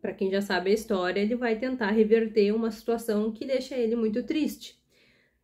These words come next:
E aí que vem toda a situação do multiverso e tudo mais. Então,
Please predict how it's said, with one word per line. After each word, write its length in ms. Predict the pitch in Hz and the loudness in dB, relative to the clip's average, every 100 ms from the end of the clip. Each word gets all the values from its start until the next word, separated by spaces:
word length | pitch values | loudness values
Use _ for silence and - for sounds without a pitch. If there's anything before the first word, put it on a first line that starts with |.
| _ | _
E 140 | 220 220 | 4 6
aí 400 | 196 202 208 214 | 6 4 4 2
que 320 | - 247 262 | -2 -2 2
vem 400 | 254 233 254 277 | 6 6 6 4
toda 380 | 254 226 226 302 | 4 6 4 0
a 40 | |
situação 800 | - 240 302 311 - 233 226 240 | -4 -6 -4 -2 2 2 2 2
do 80 | 233 | 2
multiverso 1000 | 202 202 262 214 214 233 240 220 214 233 | 2 0 0 2 4 4 4 2 -2 -4
e 20 | |
tudo 240 | 208 208 | -4 -4
mais. 400 | 277 202 - - - | -4 -4 -6 -12 -2
Então, 320 | 226 269 | 0 0